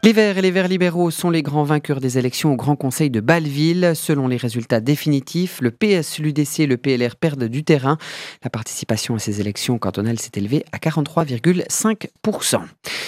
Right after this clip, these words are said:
Le centre hospitalier du Valais-Roman passe en état d'alerte maximale aujourd'hui. Des patients valaisans vont ainsi commencer à être envoyés dans des hôpitaux d'autres cantons.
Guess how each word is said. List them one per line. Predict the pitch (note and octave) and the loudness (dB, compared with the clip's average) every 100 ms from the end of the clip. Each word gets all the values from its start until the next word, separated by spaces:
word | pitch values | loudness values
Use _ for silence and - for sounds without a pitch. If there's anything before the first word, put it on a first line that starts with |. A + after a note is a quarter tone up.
| - - - | -10 -14 4
Le | G3 | 4
centre | - G#3+ - | 6 2 2
hospitalier | G3 G3+ F#3+ F#3 F#3+ F#3+ | 0 2 2 2 2 0
du | E3+ | 2
Valais-Roman | F3+ F3 D#3+ D#3+ D3+ D3 | 2 2 2 2 2 2
passe | D3 C#3 - | 0 0 0
en | C#3 | 0
état | C3+ - C#3+ C3+ | 0 2 2 2
d'alerte | C3+ C3+ - | 2 0 -2
maximale | A#2 D3+ - - E3+ D#3 D3+ D#3 | 0 0 0 0 2 4 4 2
aujourd'hui. | D3 C#3 C3+ C3 D3 F3 F3+ | 0 0 -2 -2 -2 0 0
Des | D#3+ | 2
patients | D#3 C#3 - D3+ | 2 0 0 0
valaisans | C3+ C3 B2+ B2+ C#3 | 2 2 2 2 0
vont | A#2+ A#2+ | 0 -2
ainsi | A2 - B2 | -2 -4 -2
commencer | B2 A#2+ A#2+ - | 0 0 0 0
à | |
être | B2 - | 0 0
envoyés | A#2+ A#2 A#2+ B2 D#3 | -4 0 0 2 0
dans | C3+ | 0
des | A#2 A2 A#2+ | 0 0 -2
hôpitaux | A2+ - - D3+ | -4 -4 0 0
d'autres | B2+ B2 B2 | 0 -2 -4
cantons. | - F#3 - E3 | -2 -4 0 0